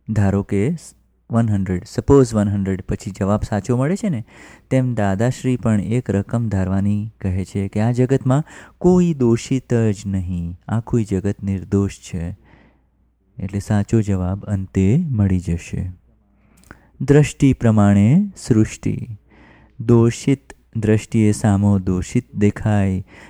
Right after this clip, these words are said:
ને નિર્દોષ દ્રષ્ટિએ સામો નિર્દોષ દેખાય. જ્ઞાન મળ્યા પછી જગત નિર્દોષ છે એ અનુભવમાં ના આવે.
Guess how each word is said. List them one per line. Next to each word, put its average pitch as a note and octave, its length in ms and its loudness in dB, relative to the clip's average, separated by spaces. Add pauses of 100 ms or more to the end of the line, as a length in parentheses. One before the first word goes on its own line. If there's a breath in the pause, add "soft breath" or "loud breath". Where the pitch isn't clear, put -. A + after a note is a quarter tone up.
(100)
ને C3+ 140 4
નિર્દોષ C3+ 640 6 (220)
દ્રષ્ટિએ G#2+ 540 2
સામો G2 840 2
નિર્દોષ G#2 720 0 (380)
દેખાય. - 680 -10 (2000 loud breath)
જ્ઞાન B2+ 520 6
મળ્યા B2+ 340 6
પછી A#2 340 0
જગત A2 360 2
નિર્દોષ A2 500 2
છે - 180 -2
એ G#2+ 340 2
અનુભવમાં A2+ 760 2
ના A2 280 2
આવે. - 320 -6